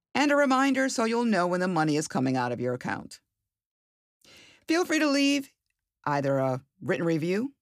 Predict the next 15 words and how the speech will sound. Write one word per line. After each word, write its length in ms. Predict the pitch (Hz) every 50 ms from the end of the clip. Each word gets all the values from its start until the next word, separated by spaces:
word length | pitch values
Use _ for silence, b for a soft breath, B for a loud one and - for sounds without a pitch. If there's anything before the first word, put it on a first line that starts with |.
| _ _ _ -
or 140 | 302 349 349
a 40 |
voicemail 460 | 320 330 339 370 269 262 214 175 156 151
message. 500 | 143 - 131 - - - - - - - _ _ _ _ _ _ _ _ -
Buy 160 | - 330 349
me 160 | 339 302 262
a 40 | 240
coffee 540 | 220 247 240 233 233 226 233 233 226 226 220 _ _ _ _ -
or 160 | 220 233 233
something 320 | 220 214 147 139 156 147
from 140 | 143 170 151
my 160 | 156 156 160
merchandise 560 | 147 135 131 123 - 123 117 123 123 123 117
store 340 | - - - 139 135 143 151
at 320 | 156 185 233 240 254 -